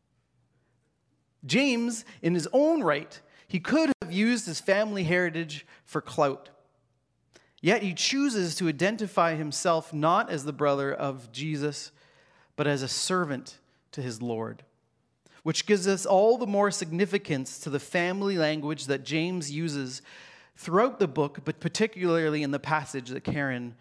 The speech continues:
read for us. Verse sixteen,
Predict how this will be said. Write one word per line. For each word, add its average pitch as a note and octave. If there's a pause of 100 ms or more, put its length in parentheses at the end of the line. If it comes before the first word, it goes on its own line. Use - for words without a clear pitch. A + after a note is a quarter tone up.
(300)
read C3
for A#2
us. - (4000)
Verse F#3+
sixteen, F3